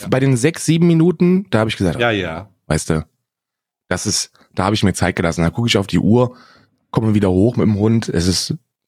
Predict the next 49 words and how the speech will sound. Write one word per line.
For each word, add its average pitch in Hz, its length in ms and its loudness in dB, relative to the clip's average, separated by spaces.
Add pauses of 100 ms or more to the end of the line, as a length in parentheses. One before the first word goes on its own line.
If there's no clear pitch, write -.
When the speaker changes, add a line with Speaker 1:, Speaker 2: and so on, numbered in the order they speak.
(520)
Speaker 2:
acht - 260 -4
Uhr 110 220 0
achtundfünfzig, 95 640 -2
kannst 92 200 0
dir 90 60 2
noch 82 60 2
einen 78 100 2
Kaffee - 240 -2
kochen, - 300 -2
alles 87 200 0
in 76 80 2
Ordnung. 73 360 0
Speaker 1:
Mhm, 85 460 -4
mhm, 95 80 2
Speaker 2:
Aber 90 180 0
Speaker 1:
mhm. 82 60 -2
Speaker 2:
heute 110 260 0
Panik. 69 480 -4 (580)
Speaker 1:
Panik. 87 380 -4 (400)
Zu - 140 -2
Recht. 113 240 0 (340)
Ähm, 123 480 0
apropos, 220 640 -2 (260)
kannst 143 300 -2
du, 196 220 2
äh, 139 160 0
wo 139 160 2
wir 156 80 4
gerade 151 240 2
von, 135 320 -2
äh, 120 280 0
Wecker 156 320 0
reden, 101 260 0
ich 95 100 0
hatte 139 160 2
so 127 100 2
ein 117 80 4
paar 127 140 2
nostalgische 127 480 0
Gedanken 110 340 0
diesbezüglich, 101 720 -2
ähm, 104 200 0
auch 101 200 -2
mit 113 140 0
dem 104 120 2
Gedanken 110 340 0
von 107 160 2
wegen, 101 200 2
was, 101 240 -2